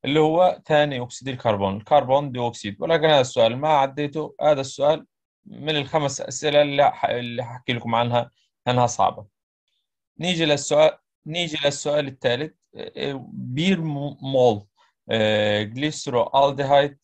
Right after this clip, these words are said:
e, üç fosfatten bir mol, e, pürüvat oluştuğunda aşağıdakilerden hangisi elde edilir, edilir?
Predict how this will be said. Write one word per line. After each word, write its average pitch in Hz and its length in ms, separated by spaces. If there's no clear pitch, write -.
e, 120 220
üç 151 340
fosfatten 135 840
bir 160 180
mol, 147 360
e, 113 540
pürüvat 131 440
oluştuğunda 147 800
aşağıdakilerden 131 920
hangisi 147 500
elde 127 460
edilir, 135 480
edilir? 123 500